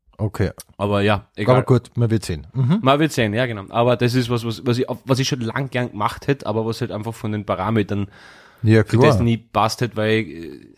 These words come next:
Speaker 1: Mhm.
Speaker 2: ja, mach
Speaker 1: Mhm.
Speaker 2: das, wofür du stehst und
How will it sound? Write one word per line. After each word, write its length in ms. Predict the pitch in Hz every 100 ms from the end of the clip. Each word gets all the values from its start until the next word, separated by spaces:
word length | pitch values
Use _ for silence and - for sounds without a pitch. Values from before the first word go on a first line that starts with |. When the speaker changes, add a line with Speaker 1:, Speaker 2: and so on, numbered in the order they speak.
| -
Speaker 1:
Mhm. 320 | 127 101 147 - - _ _ _ _ _ _ _ _ _ _ _ _ _ _ _ _ -
Speaker 2:
ja, 260 | 110 135 73 50 65 - _ 85 -
mach 440 | 185 185 120 147 123
Speaker 1:
Mhm. 60 | -
Speaker 2:
das, 320 | 151 147 - _ _ _ _ _
wofür 460 | - 113 113 117 131
du 100 | 127
stehst 420 | 117 110 131 135
und 180 | 127 120